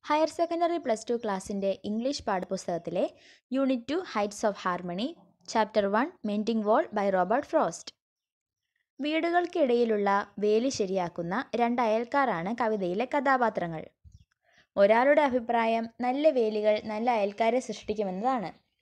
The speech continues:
എന്നാൽ മറ്റേയാൾ വേലി അനാവശ്യമാണെന്ന് കരുതുന്ന ആളാണ്. പ്രകൃതിക്ക് വേലികൾ ഇഷ്ടമല്ല എന്ന് പറഞ്ഞുകൊണ്ടാണ് കവിത ആരംഭിക്കുന്നത്.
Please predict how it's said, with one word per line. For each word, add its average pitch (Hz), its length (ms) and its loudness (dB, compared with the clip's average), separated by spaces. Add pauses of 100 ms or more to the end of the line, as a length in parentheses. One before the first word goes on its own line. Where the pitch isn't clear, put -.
(260)
എന്നാൽ 214 320 0
മറ്റേയാൾ 269 520 0
വേലി 220 300 -2
അനാവശ്യമാണെന്ന് 208 840 -4
കരുതുന്ന 190 400 -2
ആളാണ്. 208 400 -2 (1600)
പ്രകൃതിക്ക് 311 540 2
വേലികൾ 247 400 2
ഇഷ്ടമല്ല 214 520 0
എന്ന് 208 240 0
പറഞ്ഞുകൊണ്ടാണ് 190 760 -2 (360)
കവിത 196 280 -2 (120)
ആരംഭിക്കുന്നത്. 233 720 -2